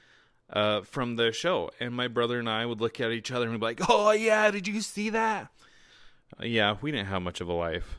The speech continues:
So, but that's how important Disney was to us.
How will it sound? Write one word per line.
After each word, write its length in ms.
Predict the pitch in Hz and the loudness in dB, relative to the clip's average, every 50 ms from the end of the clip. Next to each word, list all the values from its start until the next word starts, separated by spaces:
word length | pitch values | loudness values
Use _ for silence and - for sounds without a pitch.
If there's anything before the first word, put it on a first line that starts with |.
| - | -12
So, 600 | - - - - 151 123 123 113 107 104 104 - - - - - - - - - - - _ _ _ _ _ - _ _ _ _ - _ | -8 -4 0 2 4 6 6 6 6 4 2 0 -6 -12 -18 -20 -20 -20 -20 -20 -20 -20 _ _ _ _ _ -20 _ _ _ _ -4 _
but 280 | - 123 123 113 92 - 113 - - - - - - - - - - - _ | 6 8 8 8 6 2 -4 -10 -10 -14 -18 -20 -20 -20 -20 -20 -20 0 _
that's 220 | 143 147 143 - | 4 4 4 4
how 120 | 165 156 135 | 2 2 2
important 680 | 131 - - 135 127 113 107 107 90 90 - - - - _ _ _ _ _ _ _ _ _ _ | 6 6 6 4 4 2 0 -4 -6 -10 -14 -16 -20 -20 _ _ _ _ _ _ _ _ _ _
Disney 320 | - 113 107 95 98 98 92 | -4 -2 -2 0 0 0 2
was 320 | 90 87 85 87 - - | 2 2 0 -2 -4 -6
to 160 | - 98 92 | -6 -2 -2
us. 320 | 85 82 80 - - - | -2 -2 -2 -6 -10 -14